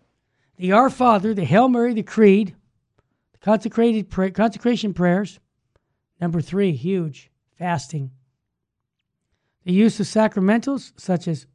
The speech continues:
holy water, the Saint Benedict medal, the miraculous medal,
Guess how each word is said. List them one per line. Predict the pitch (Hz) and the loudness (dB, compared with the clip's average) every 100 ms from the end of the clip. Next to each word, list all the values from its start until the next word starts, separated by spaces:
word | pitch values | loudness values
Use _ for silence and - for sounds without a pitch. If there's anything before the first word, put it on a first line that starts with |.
| _ | _
holy | 190 220 226 | -6 -2 0
water, | 208 220 262 254 _ _ _ _ _ _ _ | 0 -2 -4 -10 _ _ _ _ _ _ _
the | |
Saint | - 190 170 | -6 -4 -2
Benedict | 185 214 214 240 - | 0 0 0 -4 -2
medal, | 220 233 262 254 _ _ _ _ _ _ | -2 -2 -4 -10 _ _ _ _ _ _
the | - | -4
miraculous | 156 175 208 - 226 226 | 0 2 0 -2 -4 -4
medal, | 208 233 247 269 | -2 -2 -2 -6